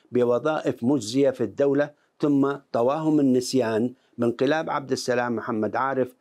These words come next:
ورفاقه الآخرين في ثمانية عشر تشرين الثاني ألف وتسعمية وثلاثة وستين.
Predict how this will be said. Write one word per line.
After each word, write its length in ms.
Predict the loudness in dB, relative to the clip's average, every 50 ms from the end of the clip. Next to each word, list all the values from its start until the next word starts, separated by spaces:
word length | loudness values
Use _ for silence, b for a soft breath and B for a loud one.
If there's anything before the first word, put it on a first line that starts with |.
| _ _ _ _
ورفاقه 640 | -2 0 0 -2 -2 -4 -4 -4 -2 -4 -2 -2 -2
الآخرين 760 | -2 -2 -2 -4 -4 -4 -4 -2 0 2 2 2 2 0 b b b b b _
في 120 | -4 -2
ثمانية 260 | -2 -2 -2 -2 -2 -4
عشر 240 | -6 -4 -4 -6 -6
تشرين 440 | -4 -6 -6 -6 -4 -2 0 0 0
الثاني 600 | -2 -4 -4 -4 -4 -2 0 0 -2 -2 -4 b b b b b
ألف 160 | -6 -6 -6 -6
وتسعمية 400 | -8 -6 -4 -2 -2 0 0 -2
وثلاثة 360 | -2 -4 -6 -6 -4 -6 -8
وستين. 520 | -8 -8 -12 -6 _ 0 2 2 0 -4